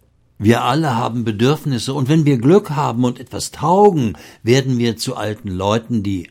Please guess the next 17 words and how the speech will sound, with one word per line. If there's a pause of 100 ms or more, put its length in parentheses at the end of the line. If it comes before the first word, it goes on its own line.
(140)
andere
gebrauchen (680)
und
selbst (260)
aufgebraucht
werden. (500)
Die
Tränen
fallen
in
unserem
Leben
wie
die
Blätter
eines
Baumes.